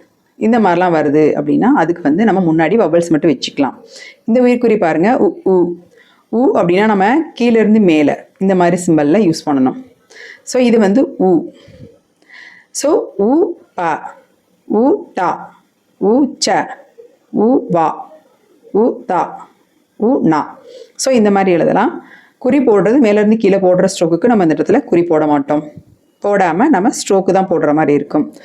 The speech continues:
உயிரெழுத்து ஏ அப்படின்னா ஹாவே சின்னது பண்ணி எழுதுறது. இது ஏ.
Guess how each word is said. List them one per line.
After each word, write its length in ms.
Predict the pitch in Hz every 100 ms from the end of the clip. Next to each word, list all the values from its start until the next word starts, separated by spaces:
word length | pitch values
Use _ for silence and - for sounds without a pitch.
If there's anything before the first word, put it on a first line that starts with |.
| - - - - 220
உயிரெழுத்து 480 | 254 277 226 - 254 - 180
ஏ 80 | 208 233
அப்படின்னா 280 | 151 143 165 254 -
ஹாவே 440 | 226 262 247 254 254
சின்னது 240 | 226 233
பண்ணி 160 | 214 180
எழுதுறது. 320 | 151 143 135 139 - _ _ _ _ _ _ _ _ _ _ _ _ _ -
இது 140 | 190 254 -
ஏ. 80 | 180